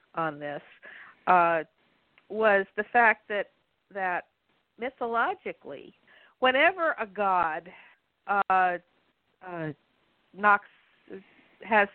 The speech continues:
sex with, uh, or rapes or whatever, um, either a human woman or another goddess,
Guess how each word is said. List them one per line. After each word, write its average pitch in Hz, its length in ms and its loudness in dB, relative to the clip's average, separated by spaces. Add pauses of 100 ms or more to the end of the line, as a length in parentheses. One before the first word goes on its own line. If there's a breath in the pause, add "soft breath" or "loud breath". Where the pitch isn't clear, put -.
sex 214 200 0 (200)
with, 180 200 -2 (240)
uh, 151 300 2
or 180 140 4
rapes 185 420 2 (120)
or 147 200 -2
whatever, 160 520 -2 (580 loud breath)
um, 165 480 4 (460)
either 208 360 -4
a 175 60 -2
human 220 400 -12
woman 196 280 -6
or 170 160 -6
another 170 300 -4
goddess, 165 400 2